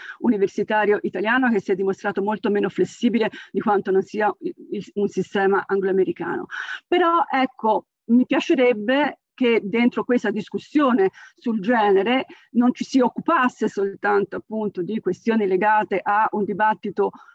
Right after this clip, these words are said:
politico che, ripeto, tra l'altro presenta, eh, anche e-, elementi di, ehm, ehm, non vorrei usare parole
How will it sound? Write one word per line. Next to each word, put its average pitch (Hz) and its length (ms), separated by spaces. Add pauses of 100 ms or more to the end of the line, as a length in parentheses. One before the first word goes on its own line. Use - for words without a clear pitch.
(160)
politico 226 1000
che, - 300
ripeto, 202 760
tra - 160
l'altro 202 380
presenta, 202 760 (360)
eh, 208 180
anche 233 540
e-, 208 200
elementi 208 960
di, 220 420
ehm, 185 720 (1040)
ehm, 180 1120 (1300)
non 185 240
vorrei 196 240
usare 202 480
parole 185 1000